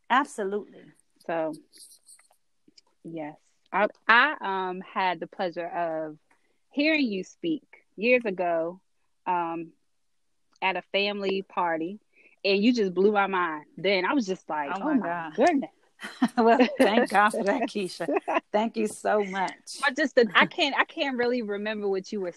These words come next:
Speaker 2: saying, but just, just the way that you speak and how you carry yourself,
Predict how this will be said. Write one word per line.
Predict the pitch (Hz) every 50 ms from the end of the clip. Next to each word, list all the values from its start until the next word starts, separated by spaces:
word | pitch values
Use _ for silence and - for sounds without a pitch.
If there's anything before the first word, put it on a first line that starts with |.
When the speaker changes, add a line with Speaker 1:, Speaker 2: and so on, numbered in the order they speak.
| - _
Speaker 2:
saying, | 214 214 214 214 196 190 190 180
but | 170 185 175 175 165 160 - _ _ _ _ _ _ _ _ _ _ _ _ _ _ _ 185
just, | 180 180 202 214 220 208 _ _ - 185 190 180 170 - _ _ _ _ _ _ _ _ _ _ _ _ _
just | - 226 247 -
the | - 226
way | 214 208 220 240
that | 226 226 208 - -
you | 214
speak | 196 - - - _ 226 220 196 - -
and | 175 175
how | 185 190 190
you | 190 196 190 175
carry | - - - 202 202 202 196 190 180
yourself, | 180 180 - _ 180 175 170 165